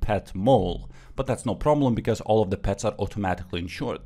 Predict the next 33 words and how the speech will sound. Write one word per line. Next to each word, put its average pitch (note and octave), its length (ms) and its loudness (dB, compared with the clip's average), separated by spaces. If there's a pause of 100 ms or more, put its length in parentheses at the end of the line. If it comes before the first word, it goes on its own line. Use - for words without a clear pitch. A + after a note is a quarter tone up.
(380)
However, C3+ 360 -2
the G2+ 80 -4
problem A2+ 380 0
is - 160 0
that F#2+ 200 -2
I G2 40 -2
went A#2+ 240 0
to G2 80 -4
check - 320 -4
on F#2+ 120 -2
Briofita A2+ 520 -2
and - 440 -6
it G2+ 40 -2
says B2 160 0
that A2 180 -2
you G#2+ 140 0
have G#2 200 0
no G#2+ 300 2
reclaimable C3+ 540 0
pets. - 360 -4 (460)
And A#2 100 -2
if G#2+ 120 -6
you G2 40 -4
scroll E3+ 360 -2
throughout D3+ 400 2
the G2 80 -4
whole C3 160 -2
thing, C#3+ 400 -4 (500)
there's C#3+ 140 0
no E3+ 120 4
such - 280 -4
thing E3+ 240 2
as - 320 0